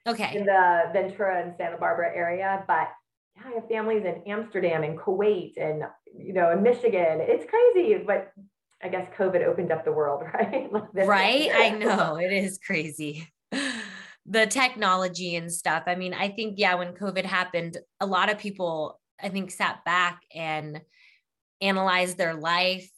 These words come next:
Speaker 1: and, you know, how can we do things differently? Some people lost a lot. Some people gained a lot. I mean, it's just,
Speaker 2: No.
Speaker 1: I mean, I feel like we're still on this roller coaster ride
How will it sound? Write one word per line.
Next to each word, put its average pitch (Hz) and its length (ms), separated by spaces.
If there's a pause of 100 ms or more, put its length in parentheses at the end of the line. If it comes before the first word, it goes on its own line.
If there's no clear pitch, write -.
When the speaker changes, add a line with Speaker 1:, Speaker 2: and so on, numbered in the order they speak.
Speaker 1:
and, 143 400 (120)
you 190 140
know, 139 220
how 185 240
can 196 180
we 190 80
do 190 200
things 165 380
differently? 214 920
Some 196 220
people 175 460
lost 226 400
a 233 60
lot. 208 420
Some 180 140
people 180 320
gained 202 340
a 208 80
lot. 185 380
I 175 80
mean, 156 200
it's 165 240
just, 147 140
Speaker 2:
No. 139 160
Speaker 1:
I 254 80
mean, 285 160
I 285 140
feel 330 200
like 359 220
we're 302 80
still 214 380
on 226 160
this 226 180
roller 226 300
coaster 233 420
ride 240 420